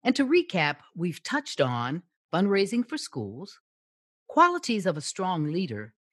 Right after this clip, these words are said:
and making the case for support. Today's topic, building a culture of philanthropy.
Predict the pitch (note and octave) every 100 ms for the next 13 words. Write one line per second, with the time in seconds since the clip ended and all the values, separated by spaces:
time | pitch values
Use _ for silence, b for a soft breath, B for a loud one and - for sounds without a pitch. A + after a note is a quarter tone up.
0 | _ _ D3+ C#3+ D3 G3 G#3+ C#3 C3 B2
1 | - D#3 C3 - A2+ G#2+ A#2+ - A2+ F2
2 | F2 _ _ _ _ _ _ _ - B2
3 | D3 B3+ D#4 - F#2+ F2 G#2+ - _ _
4 | _ _ _ - C3 A3+ E4 C#4+ D#4 C#4
5 | - C3 - - C4 - - F#3 - E3
6 | F#3+ D#3+ C3+ B2 - G#2 F#2+ G2